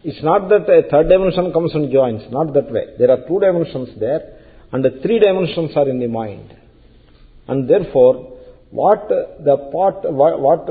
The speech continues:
appears there as, uh, that is understood as three dimensions by the mind. You can ask any ophthalmologist, he will tell you, if you look at a part, does it appear three-dimensional or two-dimensional? It appears three-dimensional to us.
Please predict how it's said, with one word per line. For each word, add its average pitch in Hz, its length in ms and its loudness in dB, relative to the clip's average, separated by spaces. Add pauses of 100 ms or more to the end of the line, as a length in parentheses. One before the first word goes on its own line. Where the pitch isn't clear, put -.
(280)
appears 165 340 2 (200)
there 120 420 4
as, 127 160 0
uh, 123 600 -4
that 123 200 0
is 127 160 -4
understood 175 680 0
as 165 240 2
three 160 100 2
dimensions 151 600 0
by 117 100 -2
the 110 120 -6
mind. 104 360 -16 (160)
You 160 100 0
can 156 120 2
ask 175 320 -2
any 143 160 0
ophthalmologist, 131 800 -2
he 117 160 -4
will 113 160 -6
tell 113 160 -4
you, 135 400 -6 (420)
if - 140 -14
you 139 120 0
look 156 140 -2
at 175 160 0
a 147 80 4 (100)
part, 135 360 -2 (1000)
does 127 160 -2
it 185 140 -2
appear 180 280 0 (120)
three-dimensional 190 760 -4
or - 160 -6
two-dimensional? 139 640 -8 (420)
It 123 120 -4
appears 170 320 0 (200)
three-dimensional 113 720 -6 (180)
to 123 120 0
us. 110 120 2